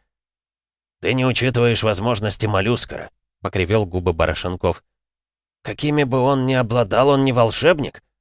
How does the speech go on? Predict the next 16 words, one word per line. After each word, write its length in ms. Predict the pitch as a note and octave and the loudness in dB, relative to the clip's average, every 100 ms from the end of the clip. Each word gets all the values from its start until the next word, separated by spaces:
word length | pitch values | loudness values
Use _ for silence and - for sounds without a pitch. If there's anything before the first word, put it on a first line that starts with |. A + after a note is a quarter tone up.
| _ _ _ _ _ _ | _ _ _ _ _ _
"Смотря 420 | - E2 F2+ B2 | -6 -4 0 2
до 80 | A2 | 2
какого 360 | A2 G2+ A#2 A2 | -2 0 2 4
научно-технического 1120 | G#2+ A2 - G#2 F#2+ G#2+ G#2+ G2 F2+ A2 G2+ | 2 0 -2 -2 -2 -2 -2 -2 -2 0 2
уровня 460 | A2+ B2+ A2 A2 G2 | 2 2 0 0 -2
добрались 520 | G2+ F#2+ G#2 G2+ - | -2 0 0 0 -2
его 180 | G2 F#2 | -2 -2
создатели. 680 | G2 F2+ F2 C#2+ - F2+ - _ _ _ _ | -2 -2 -4 -6 -8 -14 -20 _ _ _ _
Мы 120 | A2+ | -4
тоже 240 | B2 D#3+ C#3 | 0 0 0
вплотную 520 | - C3 A#2+ C#3+ C3+ | 0 0 2 2 0
подошли 400 | A#2+ A2 - A#2+ | 0 0 0 -4
к 60 | - | -4
технологиям 680 | G2+ G#2 A2+ B2 A#2 A#2 A#2 | -4 -2 0 0 2 0 2
уровня 380 | A#2 G#2 A2 | 0 2 0
"Бог". 340 | G2 F2+ - | 0 -2 -4